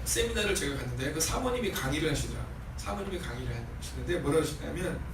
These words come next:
부부싸움을 하실 때가 종종 있다라는 거죠. 젊었을 때 부부싸움 할 때가 있었는데, 부부싸움 한 다음에 그냥 버티면 된대요.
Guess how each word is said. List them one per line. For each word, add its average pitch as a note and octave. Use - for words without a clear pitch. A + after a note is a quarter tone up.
부부싸움을 A3+
하실 A3+
때가 F3
종종 E3+
있다라는 C#3
거죠. A#2
젊었을 B2+
때 -
부부싸움 F#3
할 G3+
때가 G3
있었는데, F3
부부싸움 F#3
한 G#3
다음에 G3
그냥 A3+
버티면 -
된대요. C3